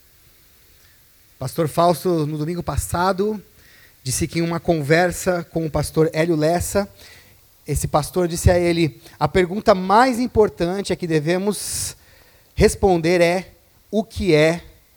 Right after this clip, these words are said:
a igreja?" E, de certa forma, nós estamos refletindo a respeito disso,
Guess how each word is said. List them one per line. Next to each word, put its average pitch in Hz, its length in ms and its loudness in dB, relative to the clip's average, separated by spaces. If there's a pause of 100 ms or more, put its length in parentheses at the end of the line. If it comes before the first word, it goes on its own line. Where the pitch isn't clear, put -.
(320)
a 147 220 0
igreja?" 127 640 -4 (1040)
E, 139 40 -4
de 143 80 -2
certa 170 320 4
forma, 180 320 2
nós 180 140 0
estamos 180 540 -4
refletindo 175 560 -2
a - 20 2
respeito 170 420 -2
disso, 196 380 -8